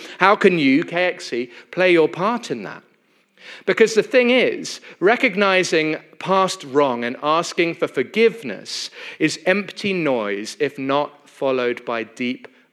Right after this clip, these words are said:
restitution. If something has been unjustly stolen,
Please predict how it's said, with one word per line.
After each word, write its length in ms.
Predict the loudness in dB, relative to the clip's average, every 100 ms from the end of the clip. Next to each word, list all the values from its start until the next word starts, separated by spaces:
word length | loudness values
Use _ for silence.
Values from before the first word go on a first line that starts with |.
| -8
restitution. 1000 | -8 -6 -10 -8 -6 -6 -6 -6 -10 -20 _ -20 _ _ _ _ _ _ _ _ _ _
If 120 | -6
something 380 | -2 0 0 0
has 120 | -2
been 160 | 0 0
unjustly 600 | 0 0 0 0 -4 -6
stolen, 680 | -4 0 2 2 0 -6 -14